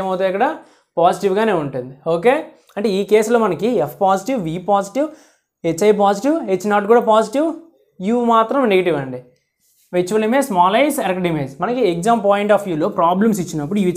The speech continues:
చాలా చాలా యూజ్ అవుతాయి. ఓకే, అన్ని దూరాలను ధ్రువం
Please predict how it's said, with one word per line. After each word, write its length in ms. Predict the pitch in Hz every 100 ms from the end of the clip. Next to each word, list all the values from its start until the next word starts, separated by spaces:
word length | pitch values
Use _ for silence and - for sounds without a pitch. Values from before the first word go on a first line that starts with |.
| 175
చాలా 240 | 156 165 175
చాలా 160 | 175 202 175
యూజ్ 160 | 165 143
అవుతాయి. 240 | 127 131 - 151
ఓకే, 200 | 147 247 - - - _ 151
అన్ని 220 | 202 233 214
దూరాలను 500 | 220 214 220 240 302 320 - _ _ 156
ధ్రువం 220 | 180 226